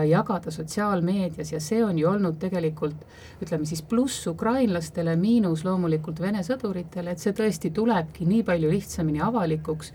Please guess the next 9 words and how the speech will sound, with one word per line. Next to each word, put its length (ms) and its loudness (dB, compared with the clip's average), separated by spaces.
mida 320 2
kuskil 340 -4
konkreetses 720 -4
külas, 640 4
äh, 320 4
sõdurid 400 2
on 80 0
toime 260 2
pannud. 400 -8